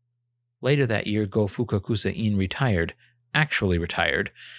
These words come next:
and sought peace in Buddhist monk vows.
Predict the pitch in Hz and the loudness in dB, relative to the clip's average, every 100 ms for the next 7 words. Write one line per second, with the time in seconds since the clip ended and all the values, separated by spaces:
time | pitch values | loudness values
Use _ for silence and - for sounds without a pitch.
0 | - - 117 - 131 127 - 151 110 - | -16 -4 0 2 2 0 0 0 0 -2
1 | 120 107 110 104 - 101 92 90 107 98 | 0 0 2 0 0 0 -2 -2 -2 0
2 | 53 57 - - | -2 -6 -6 -8